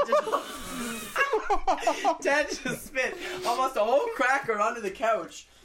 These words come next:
Okay, you guys are fifteen seconds in. Come on. <laughs> You just, wow. <laughs> Dale just put the last four in his mouth. Dale put the last four in his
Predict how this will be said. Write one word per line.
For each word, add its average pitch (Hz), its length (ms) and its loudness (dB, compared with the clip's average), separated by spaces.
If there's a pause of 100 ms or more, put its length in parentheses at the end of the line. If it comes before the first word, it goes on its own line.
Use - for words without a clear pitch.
(240)
Okay, 220 200 -2
you 175 100 -8
guys 185 180 -2
are 190 60 -8
fifteen 202 360 -10
seconds 208 360 -6
in. 311 120 -6
Come - 180 -6
on. 330 1500 2 (420)
<laughs> 190 520 0 (680)
You 427 100 -10
just, 392 580 -8
wow. 214 320 2 (140)
<laughs> - 240 2
Dale - 1120 -2
just 370 160 -10
put 254 180 2
the 262 80 2
last 269 340 2
four 277 260 4
in 269 60 0
his 254 120 -4
mouth. 233 320 2 (240)
Dale 277 220 4
put 302 140 0
the 285 80 0
last 294 340 2
four 190 340 -4
in 254 60 0
his - 100 -12